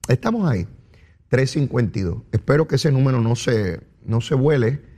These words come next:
eh, ¿verdad? Por las actividades de fin de semana de padres. Esperemos que no. Así que eso con relación al covid y los cuidados, pues ya ustedes lo saben. Yo no voy a estar repitiendo eso aquí porque, ¿verdad? Ya, ya, si a usted le dan un examen, saca perfecto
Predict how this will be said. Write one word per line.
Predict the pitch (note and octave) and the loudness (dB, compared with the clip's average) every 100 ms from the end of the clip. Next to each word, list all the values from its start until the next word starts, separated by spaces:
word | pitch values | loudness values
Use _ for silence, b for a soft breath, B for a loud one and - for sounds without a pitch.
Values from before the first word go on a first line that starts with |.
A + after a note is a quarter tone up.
| b b b _ _ | b b b _ _
eh, | A#2+ G#2 - - - | -2 -2 -4 -8 -6
¿verdad? | C3 C3+ | -4 -6
Por | - A#2+ | -4 -2
las | A#2 | -2
actividades | - B2 B2+ C#3 | -2 -2 0 -2
de | |
fin | A#2 - | -2 -2
de | B2 | -4
semana | - A2 A#2 B2+ | -2 -2 -2 -2
de | A#2+ | -4
padres. | - D3+ A#2+ C3 D3 - b b _ | -2 -2 -2 -4 -8 -14 b b _
Esperemos | - - A2 G#2+ A2 - | -6 -2 -2 0 0 0
que | C3+ | 0
no. | C3+ D#3 - b b b b | 2 0 -4 b b b b
Así | A#2 D3+ | -4 -2
que | C3 C#3+ | 0 0
eso | C#3+ | 0
con | B2+ | -2
relación | A#2+ A2+ G#2+ C#3+ | 0 0 0 0
al | D3 | -2
covid | - A3+ G#3+ | 0 -2 0
y | F3 | -2
los | F#3+ | -2
cuidados, | F#3+ G#3+ A#3+ A#3 | 0 -2 0 -2
pues | G3 E3+ | 0 0
ya | |
ustedes | E3+ F3+ D3+ | 0 0 0
lo | A2+ | 0
saben. | - F2 A2 | -2 -2 -2
Yo | |
no | A#2 | -2
voy | A2+ G#2 | 0 -2
a | |
estar | - G2+ | -2 -2
repitiendo | G#2 G2+ G#2+ A2 | -2 -2 -2 -2
eso | G#2+ A#2+ | 0 -2
aquí | C#3+ | -2
porque, | - A#2+ - G#2+ - - B B B B _ | -4 -4 -4 -8 -8 -18 B B B B _
¿verdad? | - G2+ D#3 | 2 2 4
Ya, | B2+ - | 0 -2
ya, | D#3 B2 - - | -4 -4 -4 -14
si | - D3+ | -2 0
a | |
usted | B2+ - F#3+ | 0 2 2
le | |
dan | G3 G3 | 2 2
un | F#3 | 0
examen, | E3 - G3+ F3+ D3 | 0 0 0 0 -2
saca | - D#3 E3 D3 | -2 -4 -4 -2
perfecto | B2+ F#2+ A2 - - | -2 -2 -4 -6 -14